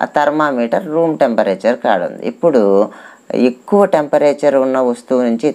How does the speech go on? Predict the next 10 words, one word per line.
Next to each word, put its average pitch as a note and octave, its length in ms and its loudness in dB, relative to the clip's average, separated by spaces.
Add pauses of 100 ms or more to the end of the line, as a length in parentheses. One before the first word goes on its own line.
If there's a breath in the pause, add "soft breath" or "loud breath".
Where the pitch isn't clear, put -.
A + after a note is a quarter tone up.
(100)
తక్కువ A#2+ 280 0
టెంపరేచర్ B2+ 680 0
ఉన్న A#2 160 0
వస్తువుకు G2+ 800 -2
హీట్ - 300 2
అనేది G2+ 520 -2 (500 loud breath)
ఫ్లో C#3+ 220 4
అవుతుంది F#2 500 -2
అని C3+ 120 -4
నేర్చుకున్నాం. - 540 -4